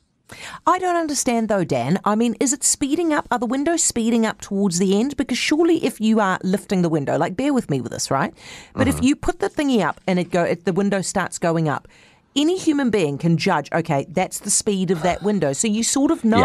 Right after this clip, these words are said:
Speaker 2: Yeah.
Speaker 1: okay, I gotta put, like, it, th-, this, you don't even need to think about this stuff. You just pull your fingers out of the way. Is it, is it going grrrr and then towards the end just like, "Wow," and getting you? Is that what's going on?
Speaker 2: No. No, I think it's, it's just going up at the average speed, but it's,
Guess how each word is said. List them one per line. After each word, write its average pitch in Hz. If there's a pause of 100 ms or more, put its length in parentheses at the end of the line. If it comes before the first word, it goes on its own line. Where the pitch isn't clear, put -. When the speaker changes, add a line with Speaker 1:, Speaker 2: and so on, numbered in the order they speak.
(140)
Speaker 2:
Yeah. 117
Speaker 1:
okay, 196
I 196
gotta 196
put, -
like, 226
it, 208
th-, 320
this, 330
you -
don't 403
even 370 (180)
need 233
to -
think 208
about -
this 135
stuff. -
You 208
just 214
pull 170
your 151
fingers 147
out 143
of 139
the 143
way. 143 (440)
Is 320
it, 392 (280)
is 254
it 247
going 240
grrrr 135
and 156
then 156
towards 156
the 151
end 147
just 143
like, 143
"Wow," 330 (120)
and 180
getting 233
you? 139 (300)
Is 202
that 269
what's -
going 254
on? 226
Speaker 2:
No. 190 (500)
No, 147
I 110
think -
it's, 135
it's 127
just 147
going 131
up 110
at 92
the 107
average 92
speed, 87
but 107
it's, 110